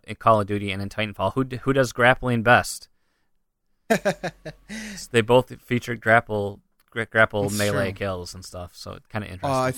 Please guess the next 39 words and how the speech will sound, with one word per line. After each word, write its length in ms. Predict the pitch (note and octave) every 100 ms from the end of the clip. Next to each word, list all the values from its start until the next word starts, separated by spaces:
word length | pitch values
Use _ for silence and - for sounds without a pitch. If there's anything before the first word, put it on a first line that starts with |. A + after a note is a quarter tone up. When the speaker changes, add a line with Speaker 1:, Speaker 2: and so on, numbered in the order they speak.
| E3
Speaker 2:
think 120 | C#3+
s-, 220 | - - -
I 80 | B2+
think 200 | B2+ D3+
Spider-Man 680 | - - A2+ A2+ G#2+ G#2+ G#2
does 260 | G#2+ G#2 -
grappling 540 | G2 G#2 G#2 G#2+ A#2+
the 60 | A#2
best. 260 | G#2+ -
Speaker 1:
<laughs> 720 | - - - G3 D#3 - - - _ _ - -
So 100 | -
that's 160 | D3+ -
gonna 220 | D#3+ D3 - -
conclude 580 | C#3+ - D3 C#3+ C#3 -
our 360 | A#2+ A#2+ A#2+ A#2+
twenty 360 | - - A3+
sixteen 640 | D3+ C3+ - - B2 A2+ -
E 140 | B2+ A#2
A 100 | A2
Roundup. 420 | C3 C3 C3 C3 A2+
I 40 |
mean, 120 | A2+
there 120 | A2
is 120 | A#2+ A#2+
still 200 | - A#2+
some 140 | A#2+
stuff 240 | - A#2+
going 220 | - A#2+ A#2+
on 220 | A#2+ A#2+
this 180 | A#2 -
week, 220 | B2 -
but 180 | G#2 F#2 - _ _
let's 120 | A#2
face 180 | A2+ G#2+
it, 80 | A2
these 240 | A2+ A2
are 160 | G#2+ A2+
the 100 | G#2+
main, 420 | G#2+ A2 G#2+ G#2+